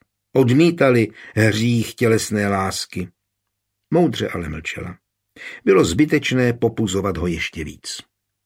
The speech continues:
Propustil ji brzy. Stejně nebylo o čem hovořit. Když odcházela, ještě za ní křikl, aby si pamatovala, že tentokrát nežertuje.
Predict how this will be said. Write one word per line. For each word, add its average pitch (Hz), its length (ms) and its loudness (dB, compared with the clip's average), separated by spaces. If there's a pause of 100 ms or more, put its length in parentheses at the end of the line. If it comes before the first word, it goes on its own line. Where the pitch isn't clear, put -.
(1600)
Propustil 170 480 4
ji 151 100 8
brzy. 82 420 0 (420)
Stejně 92 440 -2
nebylo 85 320 -6
o 113 100 -6
čem 92 180 -4
hovořit. 98 560 0 (960)
Když 107 160 4
odcházela, 175 640 4
ještě 165 380 4
za 156 100 4
ní 156 180 2
křikl, 147 400 0
aby 143 200 0
si 131 160 0
pamatovala, 131 800 4
že 120 140 2
tentokrát 120 640 2
nežertuje. 92 840 2